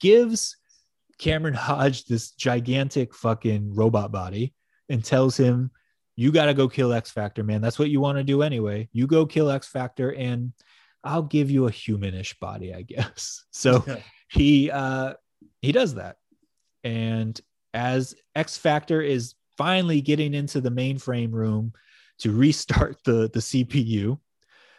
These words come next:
Speaker 1: uh, what should happen but fucking Cameron Hodge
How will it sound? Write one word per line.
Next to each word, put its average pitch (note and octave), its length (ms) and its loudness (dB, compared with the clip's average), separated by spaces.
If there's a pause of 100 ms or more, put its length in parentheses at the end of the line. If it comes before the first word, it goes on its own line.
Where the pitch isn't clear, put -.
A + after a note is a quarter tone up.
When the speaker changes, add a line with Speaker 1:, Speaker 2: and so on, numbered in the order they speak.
(260)
Speaker 1:
uh, C3 420 -4
what A#2+ 540 -2
should F3 180 2
happen D3+ 520 0
but B2 400 -2
fucking C#3+ 420 -4
Cameron B2+ 400 -4
Hodge C#3 640 -8